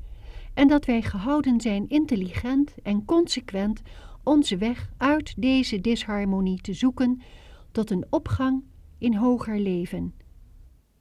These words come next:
Ten slotte is er nog het utiliteitsvegetarisme. Volgens deze richting zou het vegetarisme de mens gezond maken.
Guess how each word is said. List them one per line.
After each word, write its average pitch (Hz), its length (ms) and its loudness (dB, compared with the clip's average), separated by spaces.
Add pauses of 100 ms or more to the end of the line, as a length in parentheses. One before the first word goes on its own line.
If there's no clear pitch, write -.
(540)
Ten 294 200 4
slotte 349 400 4
is 254 200 0
er 240 160 4
nog 240 180 4
het 226 160 -2
utiliteitsvegetarisme. 175 1800 -2 (640)
Volgens 233 520 2
deze 262 360 4
richting 233 520 2 (220)
zou 254 240 2
het 226 120 0
vegetarisme 214 840 2
de 180 100 0
mens 175 280 0
gezond 247 460 6
maken. 165 540 -4